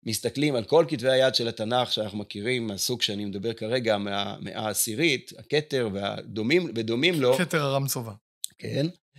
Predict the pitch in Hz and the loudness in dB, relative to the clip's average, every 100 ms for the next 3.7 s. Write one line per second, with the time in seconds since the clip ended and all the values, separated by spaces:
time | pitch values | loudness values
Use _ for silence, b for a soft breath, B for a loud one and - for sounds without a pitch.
0 | b _ _ _ 120 120 127 143 247 226 | b _ _ _ 0 2 4 6 4 2
1 | 185 143 160 143 131 117 147 - 135 143 | 0 2 4 2 2 2 2 6 6 6
2 | 120 117 113 - 143 127 113 110 120 123 | 2 -2 -4 0 0 0 -8 -6 -4 0
3 | 123 123 120 117 104 123 | 0 0 -2 -6 -8 -6